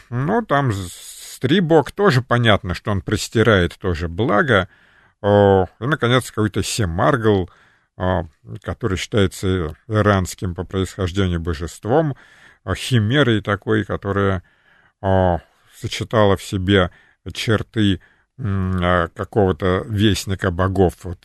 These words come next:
с-, собаки служебной, которая там бегала, как овчарка, чтоб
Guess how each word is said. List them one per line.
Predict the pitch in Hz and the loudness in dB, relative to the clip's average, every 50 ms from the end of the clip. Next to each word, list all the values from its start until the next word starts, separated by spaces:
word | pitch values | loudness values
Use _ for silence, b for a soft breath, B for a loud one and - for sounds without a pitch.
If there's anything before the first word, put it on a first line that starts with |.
| - | -20
с-, | - - - - - | -18 -16 -14 -14 -14
собаки | - - - 123 104 101 98 156 175 - - 107 | -10 -4 -2 0 2 4 4 4 2 2 0 -2
служебной, | - - - 104 107 104 85 104 104 95 87 85 82 82 80 76 b b b b b b b b _ | -4 -2 0 0 0 2 2 2 2 2 2 0 -2 -2 -4 -4 b b b b b b b b _
которая | 107 - - 107 95 90 | -12 -8 -4 -4 -4 -2
там | - 104 92 95 87 | -2 -2 -4 -2 0
бегала, | 92 104 92 85 90 85 85 | 0 0 2 2 0 0 -2
как | - 92 87 - | -4 -6 -8 -6
овчарка, | 95 92 - - - - 98 85 - - 92 | -6 -8 -8 -8 -6 -4 -4 -4 -6 -10 -18
чтоб | - - - 98 | -20 -16 -18 -18